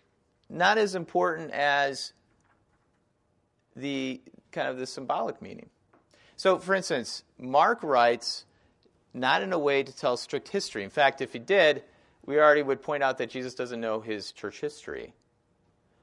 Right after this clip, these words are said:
because Abiathar, or however you pronounce it, was not the high priest when David ate the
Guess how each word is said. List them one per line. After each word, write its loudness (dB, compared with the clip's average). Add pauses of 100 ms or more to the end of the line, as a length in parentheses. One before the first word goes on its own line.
(120)
because 2 (1080)
Abiathar, 2 (300)
or -8 (320)
however -6
you -8
pronounce -8
it, -6 (300)
was -8
not 4
the 0
high 0
priest -10
when -10
David -6
ate -8
the -10